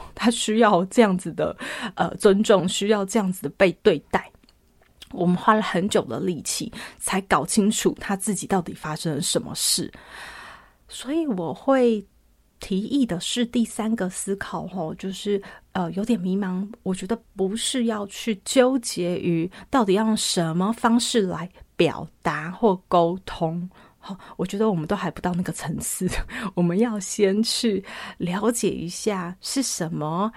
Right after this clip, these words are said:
让你不敢说出来，不敢破坏关系。因为如果你完全的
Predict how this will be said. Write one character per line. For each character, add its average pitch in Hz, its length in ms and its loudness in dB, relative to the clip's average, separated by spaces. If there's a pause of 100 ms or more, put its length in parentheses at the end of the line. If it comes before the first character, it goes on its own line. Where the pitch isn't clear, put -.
(100)
让 190 460 0
你 170 220 -6 (340)
不 190 140 -6 (140)
敢 - 180 -8 (340)
说 165 320 -2
出 165 220 -8
来， 175 100 -8 (420)
不 226 120 -2 (100)
敢 - 240 -4 (520)
破 185 180 6
坏 170 240 -2
关 160 220 -2
系。 170 200 -6 (200)
因 254 100 8
为 277 100 8
如 214 220 2
果 240 180 0
你 214 300 2 (580)
完 196 320 2
全 190 320 2
的 185 240 -2